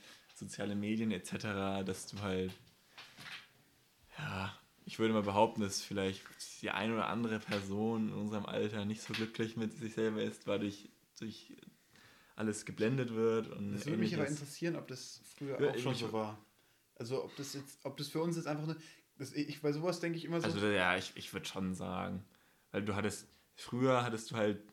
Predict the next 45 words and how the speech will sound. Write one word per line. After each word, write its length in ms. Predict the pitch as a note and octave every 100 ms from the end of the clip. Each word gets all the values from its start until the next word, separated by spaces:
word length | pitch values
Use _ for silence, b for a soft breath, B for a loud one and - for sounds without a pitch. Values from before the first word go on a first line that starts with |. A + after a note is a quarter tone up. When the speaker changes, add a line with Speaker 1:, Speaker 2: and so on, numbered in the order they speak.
| _
Speaker 1:
null 340 | A2 A2+ B2 B2
Kontakt 480 | A2 F#2 A2 -
oder 180 | G#2+ F#2+
so. 220 | F#2+ F#2+ B B
Stell 120 | - A#2+
dir 40 |
Speaker 2:
Du 60 | C3
Speaker 1:
mal 60 | C#3+
Speaker 2:
hast 60 |
ja 60 | C3
Speaker 1:
vor 120 | C#3+
Speaker 2:
trotzdem 320 | F#3 F#3 G3
Magazine 640 | D#3+ C3+ B2 - - C3+ B2+
oder 220 | A#2+ B2
Zeitungen 540 | A2 B2+ A2+ A#2+ A2+ A2+
oder 160 | G#2+
irgend 240 | F#2 A#2+ A#2
sowas, 400 | A2 G#2 G#2 -
oder? 240 | A#2 C#3 -
Also, 240 | A#2+ A#2+ - B B B B
oder 160 | B2+ B2+
du 100 | B2+
hast 200 | C#3 -
deine 200 | C3 B2+ - - -
besten 300 | C3 - A#2+
Freunde 440 | - A#2 C3 B2+
gesehen 320 | B2 B2 A#2+
oder 180 | A2+ A2+
den 320 | A2+ A#2 A2+ - _ _
berühmtesten 640 | - A#2+ C3 C3+ B2+ - A2
in 60 |
der 100 | A#2
Schule, 420 | A2+ - B2 A#2 A2+
so. 120 | A2+
Speaker 1:
Ja, 160 | G2 G2
aber 300 | G2+ A2+ A2
ich 100 | A#2+
würde 140 | A#2+
mal 120 | A#2
behaupten, 460 | G#2 G#2+ A#2 A#2+ A2
so, 340 | A2 A2+ G#2+ B B B B B _ _ _ _ _ _ _ _ _ _ _ _ _ _ -
früher 420 | - - A#2 B2 B2+
hattest 320 | B2 A#2+ -
du 100 | A2+
halt 600 | A#2 A#2 A#2 A2+ A2+